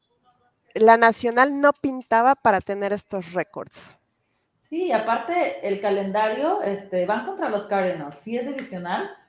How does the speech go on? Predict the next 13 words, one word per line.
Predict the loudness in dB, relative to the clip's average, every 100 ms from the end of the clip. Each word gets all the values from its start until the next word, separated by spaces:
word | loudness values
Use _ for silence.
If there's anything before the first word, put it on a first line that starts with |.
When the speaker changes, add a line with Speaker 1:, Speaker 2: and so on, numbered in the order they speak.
| _
Speaker 2:
pero | -8
está | -4 -2
muy | 0 -2
ganable. | -2 -2 -2 -2 -6 -8 -16
O |
sea, | -8 -6
los | -6 -8
Cardinals | -8 -6 -4 -4
se | -6
los | -8
estamos | -8 -8 -8
viendo | -6 -6 -2 -4 -4 -14 _ _ _
rarísimos. | -6 0 0 0 -6 -10 -10 -14 _